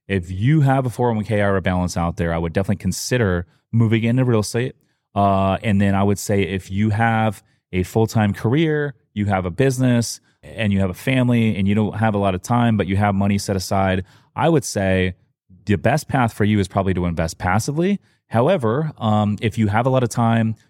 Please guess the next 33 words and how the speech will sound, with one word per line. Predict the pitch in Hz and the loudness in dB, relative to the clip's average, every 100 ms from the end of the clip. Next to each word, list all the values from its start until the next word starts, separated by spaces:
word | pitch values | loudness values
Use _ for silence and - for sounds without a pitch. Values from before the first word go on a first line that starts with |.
| _ | _
you're | 92 | -6
single, | - 123 117 113 110 107 104 | -4 -2 0 2 2 0 -4
you | 92 | -6
don't | - 101 110 | -2 0 0
have | 107 - | -2 -2
kids, | - 104 101 92 - - _ _ | 0 2 0 -2 -8 -16 _ _
um, | 92 87 85 | -2 -2 0
and | 85 | 0
you're | 101 | 0
looking | 107 107 | 0 0
to | 104 | 0
get | 98 | 2
into | 101 92 | 0 0
real | 98 | 0
estate | 98 - 85 | -2 -4 -8
full | - 110 110 | -2 0 0
time | - 104 101 101 95 - _ | 0 0 2 0 -2 -8 _
and | 92 92 | -6 -2
do | 110 | 2
this | 104 95 - | 2 0 -4
actively | 120 165 - 117 92 92 87 101 - _ _ | -2 -2 0 0 2 2 2 -2 -6 _ _
and, | 107 98 95 | 0 0 0
and | 113 101 92 98 | 0 0 0 0
really | 113 123 110 | 0 2 0
get | 104 110 | 0 0
your | 101 | 0
feet | - 151 196 | 0 -4 -2
wet, | 98 85 85 - _ _ | -2 -2 -2 -6 _ _
well, | 98 95 | 0 2
then | 101 | 2
I | 101 | 2
would | 107 104 | 0 0
say | - 101 95 | -2 0 -2